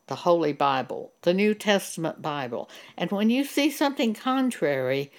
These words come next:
to the New Testament Bible that they're doing at your church group, you can't worship God at that church group, for it is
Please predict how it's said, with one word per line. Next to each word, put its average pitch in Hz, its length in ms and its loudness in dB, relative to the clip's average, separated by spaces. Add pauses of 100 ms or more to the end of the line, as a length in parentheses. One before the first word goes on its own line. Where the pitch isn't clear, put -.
(240)
to 202 140 6
the 185 140 2
New 233 240 4
Testament 233 640 -2
Bible 156 400 2
that 165 220 -2
they're 175 120 2
doing 226 400 6
at 185 220 -2
your 175 120 -2
church 202 440 0
group, 127 340 0 (920)
you 240 360 2 (260)
can't 294 340 2 (140)
worship 285 600 0
God 170 560 -6
at 180 220 -2
that 180 220 0
church - 400 -2
group, 160 340 -2 (380)
for 233 420 4
it 247 320 4
is 233 400 4